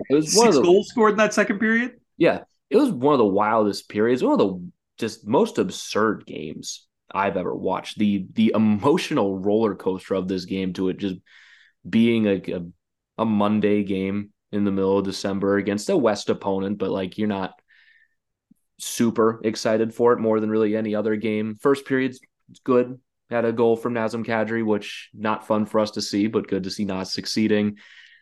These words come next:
Speaker 1: And then the second period is just, you come out of that thinking, like, there, there might be things that, like, have to change soon.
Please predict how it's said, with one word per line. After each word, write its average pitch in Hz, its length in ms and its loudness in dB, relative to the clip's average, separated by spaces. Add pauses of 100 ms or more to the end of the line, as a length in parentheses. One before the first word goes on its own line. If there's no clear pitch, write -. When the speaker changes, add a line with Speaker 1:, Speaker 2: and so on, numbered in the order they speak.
(220)
Speaker 1:
And 123 160 0
then 123 100 2
the 113 60 0
second 120 360 -2
period 110 300 0
is 98 140 -4
just, - 400 -10 (840)
you 123 320 4
come 131 260 2
out 107 160 0
of 123 100 2
that 98 220 -2
thinking, 113 320 -2
like, 95 180 0
there, 110 300 0
there 110 200 2
might 117 340 0
be 113 120 0
things 110 400 -2
that, - 140 -8
like, 90 160 -8
have 95 240 -8
to - 100 -12
change 87 720 -10 (160)
soon. - 480 -6